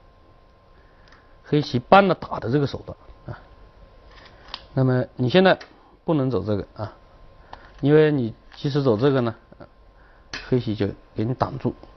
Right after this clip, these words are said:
这个白棋接下来，呃，不好处理啊，或者黑棋就退一个，这个白棋呢也不是那么容易处理。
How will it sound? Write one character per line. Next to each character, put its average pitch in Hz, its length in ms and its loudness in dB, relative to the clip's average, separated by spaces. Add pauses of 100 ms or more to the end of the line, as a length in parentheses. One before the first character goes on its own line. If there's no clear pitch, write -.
(140)
这 - 120 -4
个 147 60 2
白 101 180 2
棋 98 180 -6
接 95 200 -2
下 101 120 0
来， 92 260 -4 (840)
呃， - 180 -6 (100)
不 - 80 6
好 104 160 -2
处 - 200 0
理 - 180 -4
啊， 104 80 -6
或 160 220 2
者 160 100 0
黑 175 140 0
棋 139 260 -4 (420)
就 - 120 -10
退 247 220 -2
一 143 80 -4
个， - 100 -16 (360)
这 107 60 -8
个 104 40 -6
白 98 180 -2
棋 - 160 -8
呢 101 120 -4 (540)
也 - 80 -10
不 147 240 -2
是 - 200 -2 (160)
那 123 120 -4
么 107 140 -2
容 101 400 -2
易 131 80 -2
处 - 180 -6
理。 98 160 -6